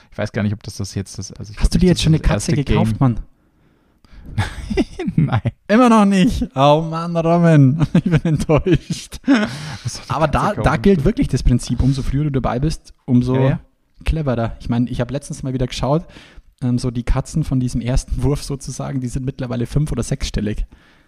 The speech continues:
Speaker 1: Oh, krass.
Speaker 2: Ja, also wenn du einer dieser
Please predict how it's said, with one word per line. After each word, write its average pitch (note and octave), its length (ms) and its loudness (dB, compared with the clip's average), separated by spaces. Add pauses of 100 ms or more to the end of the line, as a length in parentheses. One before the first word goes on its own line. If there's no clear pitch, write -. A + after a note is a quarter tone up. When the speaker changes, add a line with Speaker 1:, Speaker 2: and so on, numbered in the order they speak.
(360)
Speaker 1:
Oh, B2 260 -6 (1200)
krass. - 420 -8 (260)
Speaker 2:
Ja, C3 160 2 (400)
also A#2 160 -4
wenn A#2 80 0
du B2 100 -4
einer A2+ 240 -4
dieser A#2+ 560 -6